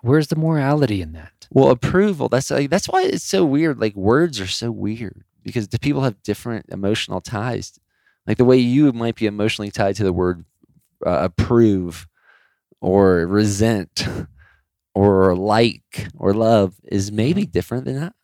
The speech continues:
Speaker 2: how I, uh,
Speaker 1: Totally.
Speaker 2: am tied to it.
Speaker 1: Yeah, like, you might be, we might be talking about the same essence of things. Semantics can be a problem, especially when it comes to spirituality, I would say.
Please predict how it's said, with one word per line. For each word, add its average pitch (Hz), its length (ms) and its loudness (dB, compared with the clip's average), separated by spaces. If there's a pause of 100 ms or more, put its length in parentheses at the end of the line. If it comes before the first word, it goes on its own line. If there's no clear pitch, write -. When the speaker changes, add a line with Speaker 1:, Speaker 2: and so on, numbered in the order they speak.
(340)
Speaker 2:
how 123 180 -4
I, 160 320 -2 (240)
uh, - 80 -10 (180)
Speaker 1:
Totally. 139 440 2
Speaker 2:
am - 40 -6
tied 98 320 2
to 95 140 0
it. 76 140 -4 (100)
Speaker 1:
Yeah, 135 280 -4
like, 117 300 -2
you 127 140 -2
might 131 260 2
be, 120 120 -2
we 120 160 -4
might 135 180 -2
be 110 100 -8
talking 107 380 -4
about 92 220 -8
the - 80 -18
same 90 280 -10
essence 95 540 -18 (260)
of - 300 -8
things. 92 540 -16 (1160)
Semantics 139 640 0
can 117 160 -4
be 110 100 -2
a 104 80 -2
problem, 107 480 -4
especially 101 540 -10
when 92 140 -12
it 101 120 -20
comes 95 280 -14
to - 140 -20
spirituality, 95 840 -14 (300)
I - 40 -16
would 123 180 -20
say. 135 260 -14